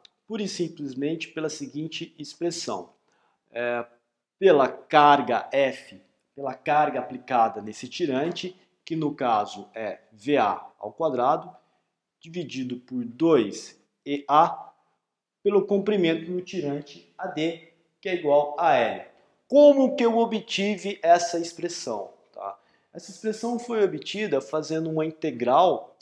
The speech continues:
no comprimento do elemento, tá? Da energia de deformação, que é a tensão, é, axial, causada pela carga axial, multiplicada pelo respectivo alongamento, tá? E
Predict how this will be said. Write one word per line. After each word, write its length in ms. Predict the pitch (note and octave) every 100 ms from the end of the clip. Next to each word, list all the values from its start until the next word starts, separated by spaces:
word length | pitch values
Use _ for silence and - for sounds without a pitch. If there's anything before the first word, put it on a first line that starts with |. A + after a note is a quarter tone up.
| _
no 100 | D3
comprimento 560 | - D#3 D3 E3 E3 F#3
do 260 | D3+ E3
elemento, 800 | D3+ C#3+ B2+ A2 C3 F3 - A3 - _ _ _ -
tá? 360 | B2+ C#3 - - _
Da 100 | E3+
energia 320 | G3+ G3 E3+
de 60 | F#3
deformação, 800 | G3 G3 G3 G#3 G#3 D#3+ A#2 -
que 180 | - G#3+
é 440 | D#3+ F3 - - -
a 80 | E3
tensão, 880 | - F3 E3+ - F#3 E3 C3+ A2+ - _ _
é, 520 | C3+ D3 C#3 C3+ C3+ -
axial, 520 | - - - F3 D#3+
causada 300 | C#3+ B2 C3+
pela 220 | C3+ B2
carga 260 | B2+ B2+ B2+
axial, 640 | B2+ - F#3 G3 A3 -
multiplicada 560 | G3 G3 G#3+ G#3+ E3+ F3
pelo 320 | F#3 F#3 F#3+
respectivo 640 | D#3+ D#3+ - E3 - E3+
alongamento, 760 | F3+ F3 F3+ G3 D#3+ A#2 - - _ _
tá? 240 | - G2+
E 260 | A#2 B2